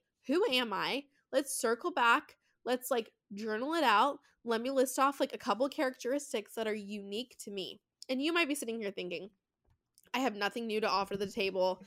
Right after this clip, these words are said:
I'm just like everybody else. I'm average." That's not true.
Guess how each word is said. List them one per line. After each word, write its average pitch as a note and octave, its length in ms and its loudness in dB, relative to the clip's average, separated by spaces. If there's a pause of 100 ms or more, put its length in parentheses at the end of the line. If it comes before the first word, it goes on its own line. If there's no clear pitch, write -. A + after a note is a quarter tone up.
(300)
I'm G#3 160 -2
just G#3 260 -2
like A3 140 -2
everybody A3 460 -2
else. F#3+ 420 -4 (1200)
I'm B3+ 300 2
average." G3 720 0 (380)
That's C#4 240 -4
not D#4 160 -4
true. C4 460 2